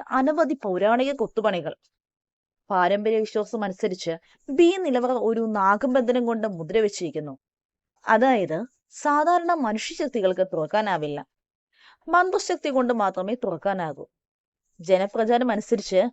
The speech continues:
ആ വാതിൽ ബലമായി തുറക്കാൻ ശ്രമിച്ചാൽ ഭയങ്കര ദുരന്തങ്ങൾ സംഭവിക്കും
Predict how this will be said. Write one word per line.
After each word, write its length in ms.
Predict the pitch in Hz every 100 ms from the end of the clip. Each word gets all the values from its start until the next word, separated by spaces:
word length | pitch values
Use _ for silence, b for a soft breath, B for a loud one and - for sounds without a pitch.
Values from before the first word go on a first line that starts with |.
| _ _ _
ആ 120 | - 233
വാതിൽ 420 | 285 247 254 262
ബലമായി 500 | 254 175 170 185 254
തുറക്കാൻ 400 | 339 240 220 269 285
ശ്രമിച്ചാൽ 500 | 269 247 - 220 185 165 _
ഭയങ്കര 500 | 170 160 156 190 226
ദുരന്തങ്ങൾ 600 | 233 175 170 185 226 254
സംഭവിക്കും 580 | 294 220 180 185 175 139